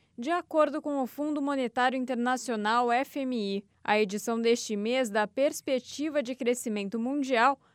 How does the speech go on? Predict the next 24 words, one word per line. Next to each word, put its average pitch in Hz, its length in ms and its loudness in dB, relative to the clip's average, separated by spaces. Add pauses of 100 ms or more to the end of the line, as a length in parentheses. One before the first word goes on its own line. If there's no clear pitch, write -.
(140)
baixa 339 380 0
o - 20 -10
crescimento 277 640 -2
econômico 240 560 -2
global 269 500 4
em 277 180 0
zero 277 480 2
vírgula 277 540 0
um 254 260 0
ponto 226 480 -2
percentual 269 800 2 (240)
nos 277 240 -4
dois 262 380 4
períodos. 196 800 -4 (320)
O 190 60 -10
documento 220 540 0
é 233 60 2
uma 226 320 4
atualização 269 960 2
do 214 140 0
estudo 285 580 -4
publicado 277 580 0
em 269 140 -2
abril. 214 480 2